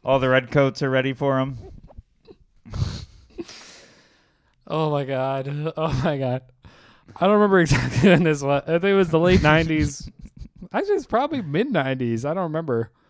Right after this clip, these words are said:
Speaker 2: I was young, but I don't remember when it was.
Speaker 1: Right.
Speaker 2: I was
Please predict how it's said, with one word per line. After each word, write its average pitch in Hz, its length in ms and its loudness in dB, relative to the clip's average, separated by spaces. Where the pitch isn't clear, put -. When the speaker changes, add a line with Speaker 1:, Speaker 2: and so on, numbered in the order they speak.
Speaker 2:
I 151 120 0
was 240 180 2
young, 135 500 2
but 120 240 -4
I 143 100 -2
don't 156 100 -2
remember 135 420 -6
when 117 220 -8
it 117 60 -6
was. 107 600 -8
Speaker 1:
Right. 113 340 2
Speaker 2:
I 160 80 -2
was 202 180 0